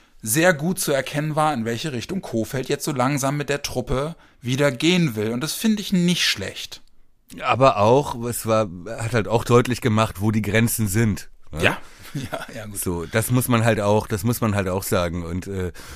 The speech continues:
Speaker 2: gut, das mit den Pfostentreffern, äh, das lag vielleicht auch nur daran, dass, äh, der Pfosten häufiger getestet wurde. <laughs>
Speaker 1: Als
Speaker 2: Deswegen
Speaker 1: wer?
Speaker 2: hab-, <laughs> als sonst,
Speaker 1: Als
Speaker 2: ne?
Speaker 1: Deutschland.
Speaker 2: Als sonst.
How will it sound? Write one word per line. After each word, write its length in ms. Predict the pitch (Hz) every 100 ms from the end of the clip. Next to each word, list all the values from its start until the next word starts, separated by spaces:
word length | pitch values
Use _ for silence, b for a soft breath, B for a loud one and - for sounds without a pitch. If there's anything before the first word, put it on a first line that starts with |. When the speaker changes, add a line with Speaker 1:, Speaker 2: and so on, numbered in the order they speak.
| B
Speaker 2:
gut, 160 | 175 180
das 140 | 156
mit 100 | 151 156
den 100 | 143
Pfostentreffern, 880 | 160 156 - - 160 160 147 147 143
äh, 260 | 123 131 120 113 113 90 87
das 220 | - 143 147
lag 180 | 143
vielleicht 400 | - 147 135 143
auch 120 | 147 135
nur 160 | 139
daran, 400 | 135 139 143 139
dass, 260 | 131 127 147
äh, 240 | 131 127
der 160 | 123 117
Pfosten 400 | 160 156 - 123
häufiger 380 | 147 147 135 117
getestet 600 | 123 - 202 - 185 -
wurde. 280 | 90 - - -
<laughs> 720 | - - - - - - - 185 196 - 196 220
Speaker 1:
Als 500 | 190 185 - 165 123
Speaker 2:
Deswegen 1080 | 151 113 127 151 120 131 139 135 120 131
Speaker 1:
wer? 120 | 143 120
Speaker 2:
hab-, 100 | 120 B B - -
<laughs> 1300 | - 165 208 175 131 - - - - 196 - - -
als 240 | 127 139
sonst, 580 | 180 190 139 104 - - -
Speaker 1:
Als 200 | - 117
Speaker 2:
ne? 40 |
Speaker 1:
Deutschland. 460 | 170 190 - 147 127 139
Speaker 2:
Als 80 | 113
sonst. 60 | -